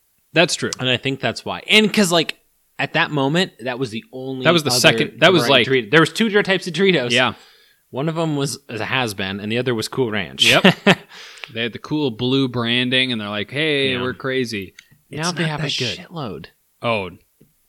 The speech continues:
Speaker 1: And
Speaker 2: Cool Ranch is probably the worst, honestly. I, I, I'm,
Speaker 1: I
Speaker 2: I'm, I'm gonna say it. I kinda forgot about it,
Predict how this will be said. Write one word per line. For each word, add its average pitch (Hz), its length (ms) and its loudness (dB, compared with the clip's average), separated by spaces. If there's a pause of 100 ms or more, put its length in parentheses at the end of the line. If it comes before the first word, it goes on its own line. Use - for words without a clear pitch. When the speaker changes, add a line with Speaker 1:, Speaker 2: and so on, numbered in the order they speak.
(140)
Speaker 1:
And 151 180 4
Speaker 2:
Cool 196 140 6
Ranch 185 240 6
is 185 140 0
probably 151 240 -6
the 165 100 -4
worst, 165 400 2
honestly. 110 580 -4
I, 135 180 2
I, 147 120 -4
I'm, 170 320 8
Speaker 1:
I - 40 -8
Speaker 2:
I'm, 170 180 6
I'm 160 160 6
gonna 151 200 6
say 107 200 -2
it. 92 60 -4
I 104 60 -6
kinda 123 200 -2
forgot 90 260 -6
about 76 240 -10
it, - 160 -16